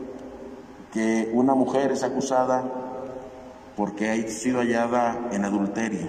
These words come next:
Según la ley de Moisés, de Moisés, pues toda mujer hallada en adulterio tenía que morir apedreada. Y por eso van con Jesús, para tenderle una trampa y preguntarle. Porque si Jesús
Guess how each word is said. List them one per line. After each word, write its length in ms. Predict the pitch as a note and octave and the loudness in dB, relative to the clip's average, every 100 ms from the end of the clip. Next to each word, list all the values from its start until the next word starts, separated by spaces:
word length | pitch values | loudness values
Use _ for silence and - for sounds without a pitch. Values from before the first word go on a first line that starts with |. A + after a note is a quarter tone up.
| - - | -6 -6
Según 320 | G#2+ G#2 B2 | -2 2 4
la 80 | A#2+ | 4
ley 200 | A2 A2 | 4 2
de 120 | A2+ | 4
Moisés, 800 | A2 A2 - B2 C3+ - - - G2+ | 4 2 0 -2 -4 -6 -12 -8 -2
de 80 | |
Moisés, 720 | G#2 G#2 F#2+ A#2+ B2 - - - - - - - - - - - - - - - - - | 0 0 -2 -4 -6 -8 -10 -10 -12 -14 -14 -16 -18 -20 -20 -20 -20 -20 -20 -20 -20 -12
pues 140 | - G2+ | -6 -2
toda 220 | A#2+ C#3 | 2 2
mujer 320 | B2 - B2+ | 2 2 2
hallada 280 | B2 A#2 A#2+ | 2 2 2
en 80 | A#2+ | 2
adulterio 560 | B2 B2 B2 B2+ C3 | 2 2 2 0 0
tenía 400 | B2+ A2 A2 A2 | -2 0 0 0
que 380 | - G#2+ G#2+ G#2+ | 0 -2 -2 -2
morir 300 | G#2 G2+ G2+ | -2 0 0
apedreada. 600 | G#2 - G2+ A2 E3 F#3 - - - - - - - - - - | -2 -2 0 0 0 -2 -4 -8 -10 -12 -14 -14 -16 -18 -12 -8
Y 60 | |
por 200 | - G#2 | -2 0
eso 200 | G#2 G#2 | 0 -2
van 160 | G#2+ G#2 | -4 -2
con 160 | G#2+ G2+ | -2 -2
Jesús, 340 | G2+ - F3+ | -2 -4 -6
para 200 | - G2+ | -4 -4
tenderle 360 | G2+ G2 G#2 G#2 | -2 -2 0 2
una 220 | G#2 G2 | 0 0
trampa 320 | A#2+ D3 A#2+ | 0 0 -2
y 40 | |
preguntarle. 680 | G#2 G2 G2 F#2+ B2+ D3+ B2+ G#2 - - - - - - - - - - - | -4 -2 -2 0 -2 -2 -4 -6 -8 -12 -16 -16 -18 -18 -18 -20 -20 -20 -8
Porque 220 | - G2+ G#2+ | -4 -2 -2
si 140 | A2 | -2
Jesús 840 | G#2 A2+ - D3+ E3 - - - | -2 -2 0 2 2 -2 -6 -6